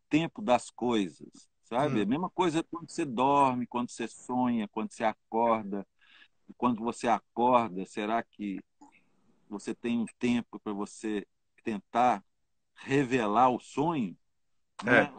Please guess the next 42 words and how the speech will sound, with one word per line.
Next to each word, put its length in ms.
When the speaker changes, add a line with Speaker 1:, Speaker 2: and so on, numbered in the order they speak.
Speaker 1:
Ou 180
você 480
já 140
logo 580
pega 260
o 40
celular, 480
vê 160
as 240
horas, 420
ou 140
vê 280
que 80
mensagem 720
tem, 340
e 80
ali 200
Speaker 2:
É. 100
Speaker 1:
já 140
mata 460
o 80
sonho, 420
né? 200
Já 160
mata 420
toda 300
a 60
possível 500
revelação 880
de 200
um, 260
de 120
uma 160
coisa 320
que 160
é, 280
é 80
a 60
sua 240
paisagem 600
interna 540
que 60